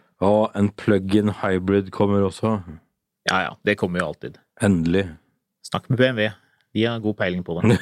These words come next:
Speaker 1: <laughs> Åh. Ja, det er liksom vanskelig å skjønne av og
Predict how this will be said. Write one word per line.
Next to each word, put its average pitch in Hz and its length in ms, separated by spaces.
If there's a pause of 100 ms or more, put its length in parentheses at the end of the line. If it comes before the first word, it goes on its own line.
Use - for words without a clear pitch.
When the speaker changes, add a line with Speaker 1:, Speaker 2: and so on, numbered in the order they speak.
Speaker 1:
<laughs> 143 360 (840)
Åh. 87 220 (1400)
Ja, - 80
det 71 80
er 101 80
liksom 78 180
vanskelig 82 380
å - 20
skjønne 80 320
av 82 280
og 80 40